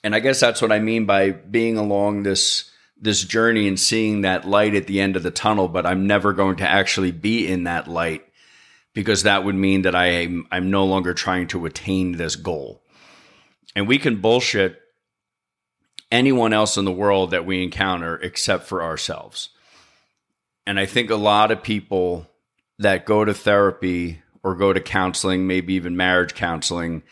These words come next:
they have a hard time being true to themselves because their significant other is in the room with them. And that's, that's, uh, very hard to do. Uh, I've gone through couples counseling. I've gone through marriage counseling.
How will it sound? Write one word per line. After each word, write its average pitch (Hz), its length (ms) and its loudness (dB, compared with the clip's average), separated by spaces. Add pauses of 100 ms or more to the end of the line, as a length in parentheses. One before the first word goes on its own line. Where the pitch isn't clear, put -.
(500)
they 101 100 0
have 104 180 2
a 98 80 4
hard 107 260 2
time 104 300 0
being 95 240 0
true 110 280 -2
to 101 60 -2
themselves 92 760 2
because 85 880 -2 (100)
their 92 160 0
significant 92 640 -2
other 87 320 -2
is 82 180 -2
in 82 120 -6
the 80 80 -8
room 98 300 -4
with 76 160 -8
them. 76 240 -10
And 92 80 -2
that's, 143 340 0 (720)
that's, - 640 0 (240)
uh, 82 500 -8 (340)
very 120 500 2
hard 107 320 2
to 95 100 0
do. 82 280 -2 (360)
Uh, 82 260 -4
I've 87 220 2
gone 98 280 4
through 101 200 -2
couples 98 380 0
counseling. 92 540 0
I've 85 100 -2
gone 90 220 2
through 95 140 -2
marriage 87 380 0
counseling. 82 680 -6